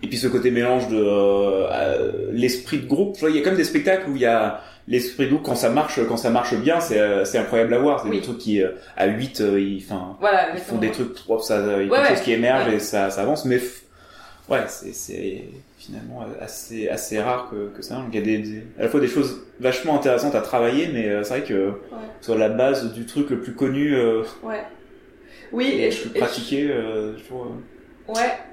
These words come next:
Speaker 2: Et
Speaker 1: que
Speaker 2: je
Speaker 1: c'est
Speaker 2: crois
Speaker 1: ultra
Speaker 2: que
Speaker 1: difficile à réussir, en fait.
Speaker 2: C'est ultra difficile à réussir. Et je crois que c'est ça qui m'a surprise, c'est
Speaker 1: Ouais.
Speaker 2: à quel point c'est dur à réussir.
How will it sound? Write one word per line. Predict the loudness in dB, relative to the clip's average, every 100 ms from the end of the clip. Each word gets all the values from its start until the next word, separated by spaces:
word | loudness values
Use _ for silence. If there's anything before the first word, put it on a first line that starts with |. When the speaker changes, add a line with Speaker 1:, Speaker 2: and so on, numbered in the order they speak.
| -10
Speaker 2:
Et | -4
Speaker 1:
que | 0
Speaker 2:
je |
Speaker 1:
c'est | 0
Speaker 2:
crois | 0
Speaker 1:
ultra | 2 2
Speaker 2:
que | 0
Speaker 1:
difficile | -2 -4 0 0
à | 0
réussir, | -2 -6
en | -10
fait. | -14 -8
Speaker 2:
C'est | -6 -4 0
ultra | 2 2 -2 -2
difficile | -2 -4 -4
à | -2
réussir. | -2 -2 -4 -4
Et | -4
je | -4
crois | -4
que | -6
c'est | -6
ça | -6
qui | -6 -6
m'a | -8
surprise, | -10 -10 -6 -4
c'est | -2
Speaker 1:
Ouais. | 0
Speaker 2:
à |
quel | 0 -2
point | -2 -4 -4 -12 -20 -20 -20 -20 -10
c'est | -6 -2
dur | 0 2
à | 2
réussir. | 0 -2 -4 -4 -4